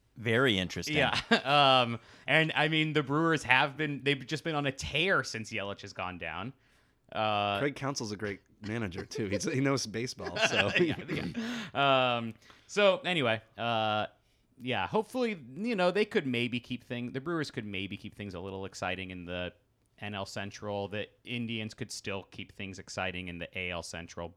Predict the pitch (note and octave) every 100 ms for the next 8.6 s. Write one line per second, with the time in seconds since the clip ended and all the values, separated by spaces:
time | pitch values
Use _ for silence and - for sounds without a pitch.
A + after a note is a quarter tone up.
0 | - A#2+ A2+ - - _ - - - -
1 | D#3+ F#3+ - D#3+ D#3 D#3 C#3 B2+ - A#2+
2 | A#2 A#2 G#2 A2+ A2+ G2+ - A2+ A2 A2
3 | G#2 G2+ G2+ - G2 G2 F#2 - _ -
4 | - C3 A2+ A#2 A2 G#2 A2 G#2 G2+ G2
5 | F#2+ G2 - F2+ F#2+ G2 A2 - - A2+
6 | G2+ G2 G#2 G#2 G#2 - G#2+ G#2+ F#2+ -
7 | F#2+ F#2+ F#2+ F#2+ F#2+ G#2 F#2+ - E2 E2+
8 | D#2+ D2 - C#2+ D2